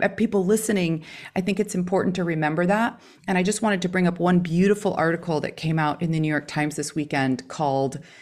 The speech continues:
We Can All Mourn on nine eleven.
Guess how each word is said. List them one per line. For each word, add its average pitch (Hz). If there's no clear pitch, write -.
We 196
Can 202
All 165
Mourn 147
on 151
nine 139
eleven. 151